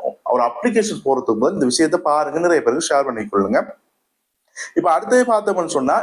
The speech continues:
இப்ப ரிசல்ட்ஸ் வரும். இப்ப நான் வச்சுக்கொள்றோம், சித்திரஹாலிக்கு ஒரு மூணு நாளையா ரிசல்ட்ஸ் வந்துட்டுன்னா என்ன செய்யறேன்டா, ரிசல்ட்ஸ் வந்தா ரிசல்ட்ஸை பார்த்துட்டு சந்தோஷப்படுங்க, தூக்க போறீங்க. ஆனா அமைதியா இருங்க, அதை என்ஜாய் பண்ணுங்க. ஒரு ஒன் வீக்கோ இல்லாட்டி ஒரு அஞ்சு நாளோ என்ன செய்யுங்க, இல்ல ஃப்ரீயா விடுங்க. நீங்க அதை பத்தி யோசிக்க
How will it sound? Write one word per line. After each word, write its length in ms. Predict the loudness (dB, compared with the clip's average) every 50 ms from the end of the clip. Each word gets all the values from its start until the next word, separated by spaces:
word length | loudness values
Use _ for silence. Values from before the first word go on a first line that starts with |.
| -2 -2
இப்ப 160 | -2 -2 0 2
ரிசல்ட்ஸ் 380 | 0 2 2 0 0 0 0 0
வரும். 260 | 0 0 -2 -4 -10 -10 -6
இப்ப 140 | -4 -2 0
நான் 140 | 0 0 -2
வச்சுக்கொள்றோம், 440 | -2 -4 -2 0 0 0 0 -2 -4 -8 -18 -20 _ -6 -4
சித்திரஹாலிக்கு 560 | -4 -2 0 0 2 2 0 0 2 2 2
ஒரு 80 | 2 2 2
மூணு 120 | 2 2 2 2
நாளையா 220 | 0 0 0 0 0
ரிசல்ட்ஸ் 300 | -2 -2 -2 -2 -2 -2 -2
வந்துட்டுன்னா 340 | -2 -2 -2 0 2 2 2 4
என்ன 220 | 4 4 4 4 2 0
செய்யறேன்டா, 600 | -2 -2 0 -2 -2 -2 -4 -6 -6 -2 0 0 0 0 -2 -6 -12 _ _ _ _ _ _ _ _ _
ரிசல்ட்ஸ் 340 | -2 0 0 0 0 0 -2 -2
வந்தா 180 | 0 0 0 0
ரிசல்ட்ஸை 340 | -2 -2 -2 0 0 0 0 0
பார்த்துட்டு 360 | 0 0 0 -2 -4 -4 -4 -2
சந்தோஷப்படுங்க, 520 | -2 0 0 0 0 0 0 0 0 0 0
தூக்க 160 | 0 0 0 -2
போறீங்க. 260 | -2 0 0 0 0 -2 -2 -2 -2 0 0
ஆனா 260 | 0 0 0 0 0 0 -2 -8 -18 _ _ -4 -4 -2
அமைதியா 460 | 0 0 0 2 2 2 2 2 2 0
இருங்க, 240 | -2 -4 -4 -2 -2 0
அதை 160 | 0 2 2 0
என்ஜாய் 320 | 0 0 2 2 2 2 0
பண்ணுங்க. 260 | -2 -2 -4 -6 -8 -10 -14 _ _ _ _ -2 0
ஒரு 80 | 0 2 0 0
ஒன் 120 | -2 0 2 2
வீக்கோ 280 | 2 2 2 2 0 2
இல்லாட்டி 220 | 2 2 0 2 2 2
ஒரு 80 | 2 2
அஞ்சு 240 | 0 0 0 2 2 2
நாளோ 180 | 2 2 2 0
என்ன 120 | 0 0 0 -2
செய்யுங்க, 340 | -2 -2 -4 -4 -2 0
இல்ல 100 | 0 0 0 0
ஃப்ரீயா 400 | -2 0 0 2 2 2 2 2 2
விடுங்க. 240 | 2 0 0 -2 -2
நீங்க 120 | 0 0 0
அதை 100 | 0 -2
பத்தி 140 | -2 0 2 4
யோசிக்க 260 | 4 2 2 0 -2